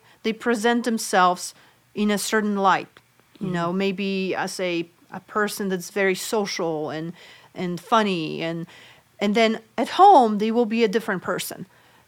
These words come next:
Speaker 1: So
Speaker 2: Hmm.
Speaker 1: they might be cranky and, and grouchy and frustrated and, and, uh, impulsive or angry or frustrated. Not very nice to be around.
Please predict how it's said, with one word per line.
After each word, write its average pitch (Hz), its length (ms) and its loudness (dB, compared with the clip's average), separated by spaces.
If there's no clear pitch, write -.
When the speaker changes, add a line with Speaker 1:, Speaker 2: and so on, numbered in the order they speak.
Speaker 1:
So 208 240 0
Speaker 2:
Hmm. 202 40 -2
Speaker 1:
they 220 140 2
might 214 220 0
be 202 100 -8
cranky 190 760 -2
and, 175 340 -6
and 175 280 -6
grouchy 180 680 2
and 175 200 -6
frustrated 170 840 -2
and, 170 260 -6
and, 170 260 -6
uh, 156 80 -8
impulsive 196 800 2
or 180 280 -2
angry 190 460 0
or 156 120 -4
frustrated. 180 800 0
Not 262 220 4
very 269 240 2
nice 240 260 0
to 233 100 -6
be 240 220 0
around. 165 400 -2